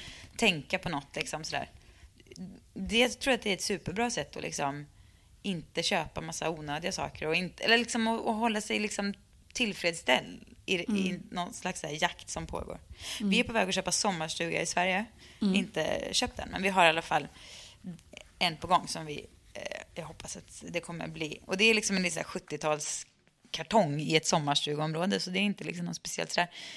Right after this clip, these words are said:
Speaker 1: Men nu har jag så, de senaste veckorna, eh, levt på Pinterest och på, liksom, överallt för att försöka hitta, liksom, hur ska jag göra den här kartongiga sjuttiotalsstugan till en mysig sjuttiotalsstuga.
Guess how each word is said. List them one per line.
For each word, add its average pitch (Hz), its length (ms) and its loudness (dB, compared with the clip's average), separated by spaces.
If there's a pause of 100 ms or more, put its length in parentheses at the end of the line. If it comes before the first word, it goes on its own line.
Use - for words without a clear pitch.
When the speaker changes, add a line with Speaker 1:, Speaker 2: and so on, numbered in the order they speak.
(300)
Speaker 1:
Men 220 100 4
nu 240 60 8
har 247 120 8
jag 247 180 8 (100)
så, - 460 2 (320)
de 220 160 2
senaste 202 380 2
veckorna, 185 540 0 (1160)
eh, 202 160 -4
levt 226 560 6
på 190 100 0
Pinterest 175 640 2
och 160 100 -4
på, - 140 -2
liksom, 165 220 -4
överallt 156 380 0
för 151 240 0
att - 160 -4 (460)
försöka 196 440 4
hitta, 202 460 0
liksom, 185 360 0
hur 226 380 2
ska 214 180 0
jag 208 80 6
göra 180 240 8
den 202 120 4
här 160 200 4 (400)
kartongiga 180 680 4
sjuttiotalsstugan 156 1080 -2 (460)
till 190 240 4
en 170 380 4
mysig 202 580 6
sjuttiotalsstuga. - 800 -6